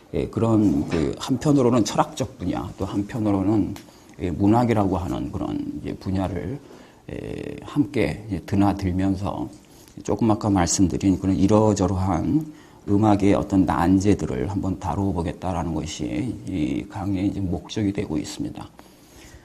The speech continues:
아, 벌써 실망하셔서 다음부터 안 오실 분들 계실 것 같고. <laughs> 그런데 어쨌든 이제 그런 그 어려움을 먼저 이제 토로를 이제 해야 되고요. 아, 그 다음에 이제 그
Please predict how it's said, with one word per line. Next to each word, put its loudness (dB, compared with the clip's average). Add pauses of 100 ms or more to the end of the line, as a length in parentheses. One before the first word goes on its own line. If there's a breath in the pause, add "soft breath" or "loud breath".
(720 loud breath)
아, 2
벌써 4
실망하셔서 6
다음부터 0
안 2
오실 0
분들 -4
계실 -2
것 -6
같고. 0 (320)
<laughs> 8
그런데 4 (380 loud breath)
어쨌든 4 (380 loud breath)
이제 6
그런 6
그 2
어려움을 8
먼저 6
이제 6
토로를 4
이제 -2 (120)
해야 0
되고요. -2 (720 loud breath)
아, 4
그 4
다음에 10
이제 8
그 8